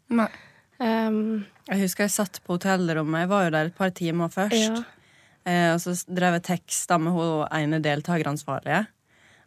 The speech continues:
Speaker 3: Og så var jeg sånn, «Kan du gi meg oppdatering på hvem det er?»
Speaker 1: Ja, shit, for du visste jo
Speaker 2: Mm.
Speaker 1: selvfølgelig ingenting.
Speaker 3: Nei, jeg sitter jo der og bare
Speaker 1: Ah.
Speaker 3: ser på klokka, og jeg er sånn der,
Speaker 1: <laughs>
Speaker 3: «Hvem skal reise med meg hjem, liksom? Blir det en, blir det to? Hvem er det, liksom?»
Speaker 1: Mm.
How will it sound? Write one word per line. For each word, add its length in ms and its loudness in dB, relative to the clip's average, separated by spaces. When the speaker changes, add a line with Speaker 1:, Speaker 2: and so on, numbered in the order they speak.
Speaker 3:
Og 80 -4
så 100 0
var 180 6
jeg 100 2
sånn, 340 0
«Kan 240 2
du 80 0
gi 300 2
meg 200 2
oppdatering 840 -2
på 120 -4
hvem 420 0
det 180 0
er?» 240 2
Speaker 1:
Ja, 180 8
shit, 300 2
for 120 0
du 80 6
visste 220 4
jo 40 4
Speaker 2:
Mm. 100 2
Speaker 1:
selvfølgelig 380 2
ingenting. 100 6
Speaker 3:
Nei, 160 6
jeg 80 2
sitter 340 -2
jo 60 6
der 180 4
og 80 0
bare 160 4
Speaker 1:
Ah. 40 -2
Speaker 3:
ser 420 2
på 160 -6
klokka, 400 -2
og 100 6
jeg 80 6
er 60 4
sånn 160 2
der, 80 0
Speaker 1:
<laughs> 60 -6
Speaker 3:
«Hvem 260 4
skal 260 2
reise 380 2
med 140 0
meg 220 2
hjem, 360 0
liksom? 480 0
Blir 160 2
det 140 -4
en, 300 0
blir 120 0
det 140 -6
to? 400 -2
Hvem 240 -2
er 280 -2
det, 120 -8
liksom?» 360 0
Speaker 1:
Mm. 20 -20